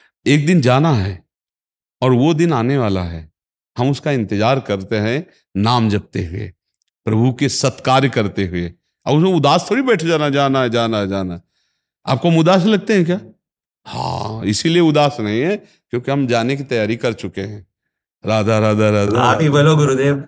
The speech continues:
Speaker 1: हाँ भाई, नहीं।
Speaker 2: ऐसा लगता है आपके बल से गुरुदेव मौत को पीछे छोड़े आए।
Speaker 1: हाँ, आप चिंता न करो, राधा नाम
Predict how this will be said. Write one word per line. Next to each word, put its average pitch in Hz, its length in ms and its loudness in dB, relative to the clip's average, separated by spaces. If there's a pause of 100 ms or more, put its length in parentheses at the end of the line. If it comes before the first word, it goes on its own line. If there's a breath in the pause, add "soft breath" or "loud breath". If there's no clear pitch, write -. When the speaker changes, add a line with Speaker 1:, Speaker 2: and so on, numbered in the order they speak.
(200)
Speaker 1:
हाँ 92 300 -8
भाई, 127 140 0
नहीं। 156 280 0
Speaker 2:
ऐसा - 240 0
लगता 170 280 2
है 147 40 4
आपके 156 200 0
बल 151 180 4
से 151 80 4
गुरुदेव 156 320 4
मौत 147 260 2
को 160 100 -2
पीछे 143 300 2
छोड़े 120 220 2
आए। 95 140 0
Speaker 1:
हाँ, 107 240 -2
आप 120 160 -6
चिंता 139 320 0
न 139 140 0
करो, 160 400 -4
राधा 110 480 0
नाम 113 260 0